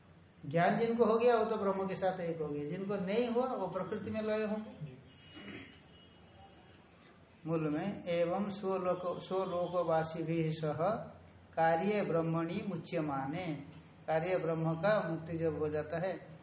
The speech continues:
तद अधिष्ठित ब्रह्मांड तद अंतर्वर्ती निखिल लोक तद अंतर्वर्ती स्थावरादीनां भौतिकानां भूतानां च प्रकृतौ मायायां लयः।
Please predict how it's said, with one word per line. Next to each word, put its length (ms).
तद 260
अधिष्ठित 680
ब्रह्मांड 800
तद 440
अंतर्वर्ती 880
निखिल 300
लोक 540
तद 400
अंतर्वर्ती 800
स्थावरादीनां 1000
भौतिकानां 720
भूतानां 720
च 240
प्रकृतौ 560
मायायां 960
लयः। 220